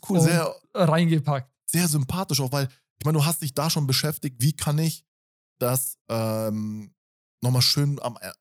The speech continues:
Speaker 1: am Ende quasi dem Paar übergeben, dass es nochmal so ein schöner Abschluss ist. So einfach nur den Link hinrotzen
Speaker 2: Ja.
Speaker 1: oder einen U-S-B-Stick.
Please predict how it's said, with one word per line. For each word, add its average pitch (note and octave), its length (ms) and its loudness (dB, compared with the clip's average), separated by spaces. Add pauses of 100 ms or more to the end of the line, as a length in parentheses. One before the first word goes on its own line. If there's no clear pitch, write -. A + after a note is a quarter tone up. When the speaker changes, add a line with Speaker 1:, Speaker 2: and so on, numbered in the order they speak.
Speaker 1:
am A2 120 -10
Ende C3+ 280 0
quasi A#2 360 -2
dem A2 180 -4
Paar A#2+ 260 -4
übergeben, B2 600 -2 (320)
dass A#2+ 120 2
es A#2+ 140 -6
nochmal B2+ 260 4
so A2+ 80 -2
ein A2 40 -4
schöner C3 440 2
Abschluss - 500 -2
ist. - 380 -12 (260)
So B2 80 -4
einfach B2+ 300 0
nur B2 120 4
den A#2 120 0
Link C#3+ 220 0
hinrotzen D3 500 0
Speaker 2:
Ja. C3 80 -4
Speaker 1:
oder A#2+ 100 -2
einen A2 320 -4
U-S-B-Stick. C3 760 -2